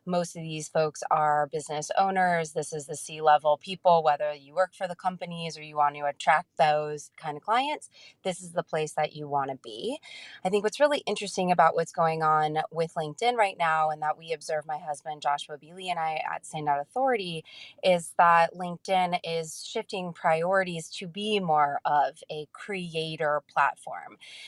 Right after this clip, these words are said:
And we know this because of several diff-,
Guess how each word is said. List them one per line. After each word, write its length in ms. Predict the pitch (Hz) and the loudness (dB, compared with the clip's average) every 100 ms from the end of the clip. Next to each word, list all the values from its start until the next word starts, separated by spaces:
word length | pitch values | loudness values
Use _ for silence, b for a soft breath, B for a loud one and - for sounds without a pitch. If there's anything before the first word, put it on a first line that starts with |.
| B | B
And 160 | 170 185 | -2 0
we 100 | 208 | -2
know 380 | 208 214 254 240 | 4 6 6 2
this 440 | 180 151 156 - | 2 2 2 -4
because 500 | 185 170 - 175 170 | -16 -8 0 0 0
of 140 | 190 170 | -6 -6
several 440 | - 156 156 156 | 0 0 2 -2
diff-, 300 | 147 160 - | 0 -6 -6